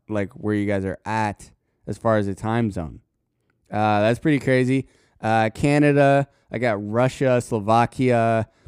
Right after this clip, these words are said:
um, a bunch of, uh, Central American countries. Uh, that's really, really cool. Um, that's really, it's awesome. So, um, I don't know. It's really cool. So go subscribe to that. That's really fun.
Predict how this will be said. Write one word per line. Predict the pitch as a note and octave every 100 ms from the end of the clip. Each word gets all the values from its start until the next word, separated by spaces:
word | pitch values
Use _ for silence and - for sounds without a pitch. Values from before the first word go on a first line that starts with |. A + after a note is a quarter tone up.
| - _
um, | G#2+ G#2 G2+ G2 F#2+ F2+ _ -
a |
bunch | G#2 B2 C3+
of, | C3+ A#2+
uh, | A2+ A2 G#2
Central | - C#3+ C3 B2+
American | A#2 A#2+ B2 A#2+ B2+
countries. | A#2 B2 B2 B2+ B2+ B2 A#2 - _ _ -
Uh, | G#2 G#2
that's | G#2 G#2 G#2
really, | A#2 C#3 D3 B2+
really | A#2 A2+ G#2+
cool. | A2 F#2 D#2+ - _ _ G#2+
Um, | A2 G#2+ G#2 G#2
that's | G#2 G2+
really, | A2 A#2+ B2+ A#2 G#2+ G2 _ _ -
it's | G#2
awesome. | G#2 G2 F2+ D2 - _ _
So, | - A2+ A2 G2+ - _ _ _
um, | A2 G#2+ G#2+ G2+ G2 - _ _ _ _ _ _ _ -
I | G2+ G#2
don't | G2
know. | F#2 E2+ _ _ _ _ _ _
It's | -
really | D3 D#3
cool. | E3 A#2+ - _ -
So | - C#3
go | D3+
subscribe | D3 D#3 - D#3 D3
to | C#3+
that. | C#3 C3
That's | C3 B2
really | C3+ C3+
fun. | C3+ C3 C3